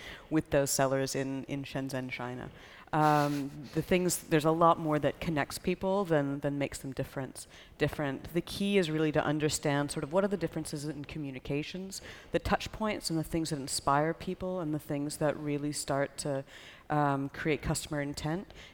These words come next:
tend to be somewhat universal, but the way to sort of, the way to get to that is somewhat different. And that's where it really is important,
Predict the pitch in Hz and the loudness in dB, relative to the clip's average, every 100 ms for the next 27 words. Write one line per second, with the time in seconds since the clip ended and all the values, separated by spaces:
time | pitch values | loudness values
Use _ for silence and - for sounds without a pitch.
0 | - - 170 156 170 - 151 147 147 151 | -6 0 0 0 -2 0 0 0 -2 -2
1 | 143 135 143 139 151 139 151 - 160 151 | -2 2 0 0 -2 -2 -2 -2 -2 2
2 | 156 156 151 - 147 - 156 139 135 - | 4 4 2 -2 -4 -2 -2 0 -2 -4
3 | 160 151 151 - 156 143 - - 135 127 | -2 2 2 0 0 2 2 -2 -2 -2
4 | 135 143 - 139 139 - 139 - 139 - | -2 -4 -6 -6 -6 -6 -6 -6 -10 -12
5 | - - - - 156 156 151 - 156 151 | -18 -18 -18 -4 2 4 4 2 0 2
6 | 151 156 139 147 143 147 139 120 139 | 2 2 2 -2 -6 -2 -2 -2 -6